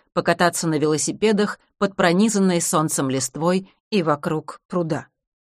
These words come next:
Тройняшки Хендерсон господствуют за столом,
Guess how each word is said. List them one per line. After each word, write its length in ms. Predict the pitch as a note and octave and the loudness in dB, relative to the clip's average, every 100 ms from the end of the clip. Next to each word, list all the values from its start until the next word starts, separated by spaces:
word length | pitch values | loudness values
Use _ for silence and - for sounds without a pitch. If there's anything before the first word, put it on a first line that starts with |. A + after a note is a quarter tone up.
| _ _ _ _ | _ _ _ _
Тройняшки 600 | D#3+ D3+ C#3 D3+ C#3 - | 0 2 2 0 -2 -4
Хендерсон 720 | C#3 G3 F3+ C3+ B2+ - C3 - - | -4 -2 0 -2 -4 -4 -4 -8 -8
господствуют 720 | D#3 F3+ - C4+ C#4+ - F3+ | 0 0 2 0 0 0 0
за 120 | D3 D#3 | 0 -2
столом, 520 | - C3+ F#3+ A#3 | -2 0 2 2